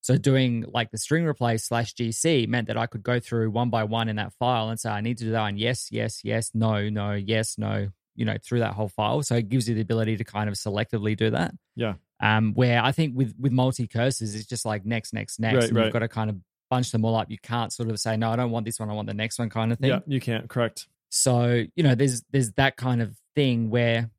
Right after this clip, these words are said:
Speaker 1: you know, you're taking the different bits and pieces. And again, you're, you're always stringing them together to, to,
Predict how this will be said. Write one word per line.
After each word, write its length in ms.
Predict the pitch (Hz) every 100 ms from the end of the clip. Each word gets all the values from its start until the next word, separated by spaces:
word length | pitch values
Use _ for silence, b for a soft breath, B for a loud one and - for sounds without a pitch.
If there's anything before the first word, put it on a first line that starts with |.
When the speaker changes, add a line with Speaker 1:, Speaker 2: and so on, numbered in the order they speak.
| _
Speaker 1:
you 80 | 123
know, 80 | 117
you're 160 | 113
taking 440 | - 131 127 123 117
the 80 |
different 400 | 104 131 120 107
bits 180 | 101 110
and 120 | 113 107
pieces. 360 | 120 123 107
And 100 | 107
again, 320 | 107 127 110
you're, 240 | 101 110 113
you're 240 | 113 117 127
always 240 | 127 113
stringing 360 | - 127 117 110
them 120 | 107
together 440 | 110 110 107 98 - _ _ -
to, 380 | 117 104 104 - -
to, 300 | 113 107